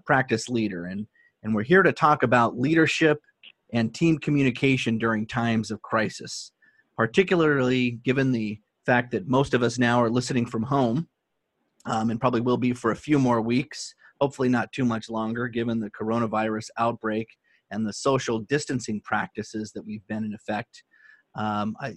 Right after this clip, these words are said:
it's gonna be a fascinating conversation of how we make the best of our time and, and how compliance professionals and leaders can demonstrate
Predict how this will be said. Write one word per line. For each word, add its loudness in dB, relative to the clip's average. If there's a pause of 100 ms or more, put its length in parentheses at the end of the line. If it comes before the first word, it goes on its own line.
it's -10
gonna 0
be -2
a -4
fascinating 0
conversation 0
of -4
how -2
we 0
make 0
the -6
best 0
of -2
our 0
time -2
and, -6 (360)
and -8
how -4 (100)
compliance -2
professionals -2
and -4
leaders -2 (380)
can -2
demonstrate 0